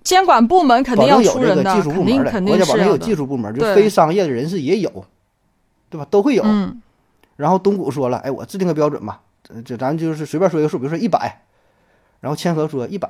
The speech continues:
Speaker 2: 啊，低点儿啊，一百三。”然后呢，东，那个，那个海天说：“一百五。”然后李锦记说了：“一百四吧。”就是最后达成一个平均数啊，
Speaker 1: 平均数。
Speaker 2: 啊。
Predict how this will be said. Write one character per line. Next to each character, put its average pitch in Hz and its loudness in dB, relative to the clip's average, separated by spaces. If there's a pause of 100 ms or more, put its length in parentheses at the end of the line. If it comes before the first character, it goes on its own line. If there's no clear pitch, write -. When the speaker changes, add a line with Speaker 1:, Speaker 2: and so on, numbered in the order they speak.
Speaker 2:
啊， 104 -14
低 165 -6
点 180 0
儿 - -14
啊， - -20 (640)
一 180 -12
百 147 -2
三。” 98 -10 (680)
然 117 -6
后 165 0
呢， 139 -4
东， 165 -6
那 139 -8
个， 131 -4
那 127 -6
个 117 -6 (800)
海 127 -2
天 143 2
说 120 -6
：“一 175 -6
百 151 6
五。” 107 -6 (760)
然 110 -14
后 123 -4
李 131 -2
锦 143 -4
记 135 -2
说 113 -6
了 107 -12 (200)
：“一 185 -6
百 127 0
四 196 -4
吧。” - -12 (960)
就 131 -10
是 131 -6
最 180 0
后 180 0
达 143 0
成 160 0
一 123 0
个 131 -2 (520)
平 151 -4
均 151 0
数 160 -2
啊， 113 -2
Speaker 1:
平 233 4
均 285 0
数。 285 -2
Speaker 2:
啊。 101 -16